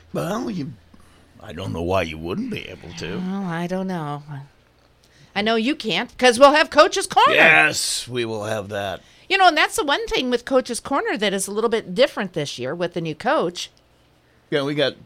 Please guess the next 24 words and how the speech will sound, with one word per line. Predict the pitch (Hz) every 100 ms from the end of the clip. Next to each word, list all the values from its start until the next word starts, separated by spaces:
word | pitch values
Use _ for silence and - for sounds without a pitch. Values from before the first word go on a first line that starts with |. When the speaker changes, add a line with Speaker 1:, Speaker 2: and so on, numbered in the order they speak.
| _
Speaker 1:
kids | - 135 123
coming | - 104 92
in. | 92
He'll | 113
bring | 113 117 117 101
a |
couple | - 107 - 95
of | -
players | 98 92 92 82
in. | 71 - -
Speaker 2:
Yeah, | 494 571 269 160
Speaker 1:
So | - 107
Speaker 2:
which | 110
Speaker 1:
that's | 226
Speaker 2:
is |
Speaker 1:
kinda | - 101 90
nice. | 95 80 - -
Speaker 2:
kinda | - 330
nice, | 254 208 233 392
kinda | - 220
get | 202 214 185
their | 240
feel | 277 - 220 240 339
for, | - 196 175